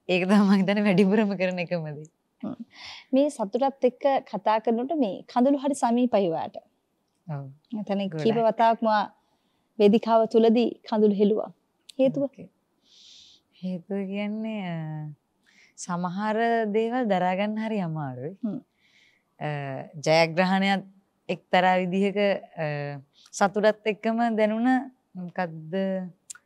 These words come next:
Speaker 1: හරි අර අහිංසක එහෙම
Speaker 2: හ්ම්.
Speaker 1: හැඟීමක්.
Speaker 2: හ්ම්.
Speaker 1: එතකොට කඳුළු කියන දේ <laughs> දරා ගන්න බැරි වුණාම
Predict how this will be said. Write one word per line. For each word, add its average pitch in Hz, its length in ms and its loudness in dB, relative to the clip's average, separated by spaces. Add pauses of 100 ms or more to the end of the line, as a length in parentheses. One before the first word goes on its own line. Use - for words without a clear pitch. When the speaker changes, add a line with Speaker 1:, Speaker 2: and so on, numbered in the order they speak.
(560)
Speaker 1:
හරි 208 280 -2 (520)
අර 170 160 -8
අහිංසක 214 720 0
එහෙම 226 120 -8 (240)
Speaker 2:
හ්ම්. 226 120 4
Speaker 1:
හැඟීමක්. 156 480 -4 (240)
Speaker 2:
හ්ම්. 240 220 -8 (240)
Speaker 1:
එතකොට 220 400 -2 (1200)
කඳුළු 208 480 2
කියන 277 360 2
දේ 277 680 4 (500)
<laughs> 151 360 0 (220)
දරා 190 280 4
ගන්න 202 240 -2
බැරි 185 220 6
වුණාම 214 340 -2